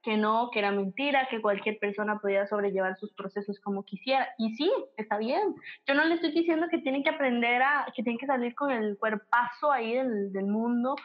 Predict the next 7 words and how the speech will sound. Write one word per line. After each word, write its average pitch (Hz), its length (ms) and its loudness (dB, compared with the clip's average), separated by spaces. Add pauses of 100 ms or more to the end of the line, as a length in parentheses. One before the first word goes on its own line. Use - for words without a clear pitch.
(340)
ni 247 200 0
que 226 140 -4
tiene 226 340 -2
que 262 140 -2
salir 233 580 0 (120)
siendo 233 400 2
Masterchef, 247 680 -2